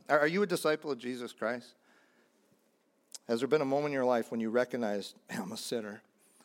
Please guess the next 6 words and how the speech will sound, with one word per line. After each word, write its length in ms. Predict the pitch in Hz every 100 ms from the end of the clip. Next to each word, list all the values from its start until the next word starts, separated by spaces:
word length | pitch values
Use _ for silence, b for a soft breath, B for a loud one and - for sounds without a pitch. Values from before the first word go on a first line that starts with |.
| b b b b
and 80 | 104
I 60 |
need 320 | 110 123 113 110 _
salvation"? 800 | - - 101 113 113 117 113 104 117 _ b b b b -
And 80 | 117
when 240 | 120 131